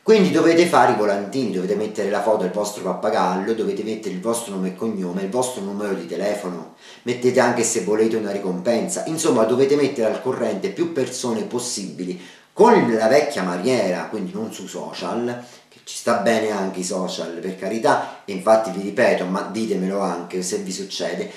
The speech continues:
però anche le persone che avete attorno, perché magari una persona lo ha visto, magari lo riprende, come è successo a Angelo. Angelo, grazie ai volantini,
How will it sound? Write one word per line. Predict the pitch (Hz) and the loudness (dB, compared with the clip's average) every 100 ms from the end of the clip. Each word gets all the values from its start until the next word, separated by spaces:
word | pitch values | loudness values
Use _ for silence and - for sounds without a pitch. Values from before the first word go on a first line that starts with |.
| - - | -16 -2
però | 196 202 | 6 8
anche | 180 180 | 8 6
le | 160 | 6
persone | 143 180 - 185 | 6 6 4 2
che | - | 4
avete | - 131 | 4 4
attorno, | 127 - - 131 110 90 90 - - | 4 0 2 4 4 0 -8 -12 -12
perché | 117 113 | -6 2
magari | 156 190 165 | 6 8 6
una | 117 117 | 4 2
persona | 135 135 139 113 113 | 2 0 0 2 4
lo | 131 | 6
ha | 127 | 6
visto, | 98 90 92 - 147 151 151 - - - _ | 4 -2 -4 -2 2 2 0 -10 -18 -20 _
magari | 113 127 147 127 117 - - - _ _ _ _ _ 117 | 2 6 8 8 4 -4 -12 -20 _ _ _ _ _ 2
lo | 147 | 4
riprende, | 156 123 117 104 104 | 6 6 6 6 2
come | 123 143 | 2 4
è | |
successo | 131 - - 151 131 - 117 | 2 -2 0 2 2 2 2
a | 98 | 2
Angelo. | 123 107 180 104 | 2 0 0 2
Angelo, | 127 120 92 95 190 | 4 2 0 -2 2
grazie | 208 120 - 190 | 2 2 0 -2
ai | |
volantini, | - 131 - 117 113 123 120 | -2 -2 -4 -4 -2 -4 -6